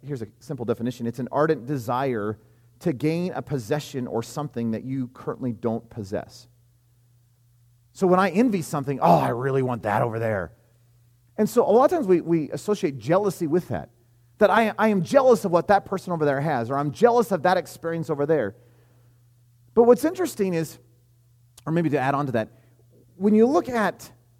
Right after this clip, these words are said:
jealousy in Scripture, and this idea that God is jealous, it's interesting when, when you look at the, a lot of the commentaries, when you look at a lot of the books about the attributes of God, either A, they won't mention this one,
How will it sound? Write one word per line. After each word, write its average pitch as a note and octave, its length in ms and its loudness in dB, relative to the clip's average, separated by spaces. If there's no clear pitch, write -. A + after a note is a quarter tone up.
jealousy G#3+ 680 4
in E3+ 100 -4
Scripture, B2+ 560 -6
and F#3+ 80 -2
this F#3+ 100 6
idea A3 300 2
that A#3+ 100 6
God G#3+ 220 4
is F3+ 120 2
jealous, F3 600 2
it's E3+ 200 -6
interesting A#3+ 440 -4
when, E3+ 120 -6
when F3+ 140 0
you F3 80 0
look B3 160 -4
at D4+ 100 -6
the, F3+ 140 -10
a - 40 -2
lot E3+ 120 4
of F3+ 80 0
the D#3+ 60 -2
commentaries, F3+ 680 -4
when D#3 160 -2
you D#3 80 0
look A3+ 140 -4
at - 140 -2
a - 40 -4
lot D#3 160 2
of F3 40 0
the D3+ 80 0
books - 440 -4
about C#3+ 340 0
the B2+ 140 -2
attributes D#3 460 -4
of C3 80 -8
God, C#3 320 -2
either A3 400 6
A, F3+ 380 2
they D#3 200 0
won't D#3 260 0
mention C#3+ 280 -4
this A2 120 -4
one, G#2 240 -8